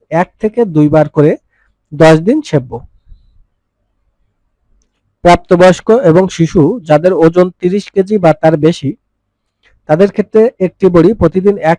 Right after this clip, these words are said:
থেকে তিনবার দশ দিন সেব্য। যে ক্ষেত্রে ব্যবহার করা যাবে না, জিঙ্কের প্রতি অতি সংবেদনশীলতা যাদের আছে তাদের ক্ষেত্রে ব্যবহার করা যাবে না।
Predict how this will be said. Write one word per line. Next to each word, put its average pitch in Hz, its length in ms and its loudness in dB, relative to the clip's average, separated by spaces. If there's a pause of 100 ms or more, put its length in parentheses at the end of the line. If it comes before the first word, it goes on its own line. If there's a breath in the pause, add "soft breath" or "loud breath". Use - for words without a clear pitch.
থেকে 196 180 -4 (140)
তিনবার 139 360 -2 (580)
দশ 156 220 4 (120)
দিন 285 100 -4 (120)
সেব্য। 127 220 -10 (3500)
যে 147 220 0
ক্ষেত্রে 208 260 0 (100)
ব্যবহার 170 320 4
করা 202 140 4 (120)
যাবে 135 280 0
না, 139 80 -20 (760)
জিঙ্কের 190 480 0
প্রতি 208 220 0
অতি 185 260 0
সংবেদনশীলতা 190 880 -4
যাদের 196 280 -2
আছে 185 280 0
তাদের 170 280 -6
ক্ষেত্রে 202 320 -8
ব্যবহার 160 300 0
করা 226 240 -2
যাবে 135 280 -10
না। 123 100 -20